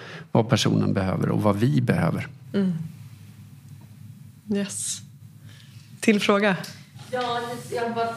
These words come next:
Speaker 3: att lägga till, till det ni pratade om precis. Jag tror också att det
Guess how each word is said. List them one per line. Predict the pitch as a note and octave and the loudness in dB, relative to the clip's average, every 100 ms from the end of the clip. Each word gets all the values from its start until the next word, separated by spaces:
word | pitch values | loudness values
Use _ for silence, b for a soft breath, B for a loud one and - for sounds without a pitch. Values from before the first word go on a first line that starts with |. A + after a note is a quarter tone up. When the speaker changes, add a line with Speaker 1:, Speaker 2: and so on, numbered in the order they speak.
| - - | -8 -8
Speaker 3:
att | - A3+ A3+ | -4 -2 -2
lägga | A3+ A3+ | -2 -4
till, | A3+ C4 B3 A#3+ | -6 -8 -8 -8
till | A3 - | -10 -8
det | F3+ F3 E3+ - | -8 -8 -10 -12
ni | F3+ F3 | -12 -10
pratade | F3 F3 F3+ | -10 -10 -8
om | F3+ F#3+ | -8 -10
precis. | F#3 G#3+ F#3 F3 - | -10 -8 -6 -6 -8
Jag | G3 - A#3+ | -12 -12 -6
tror | A#3 G#3 F#3 | -6 -6 -8
också | F#3 - | -10 -10
att | F3 F3 | -10 -10
det | F3 E3+ | -10 -8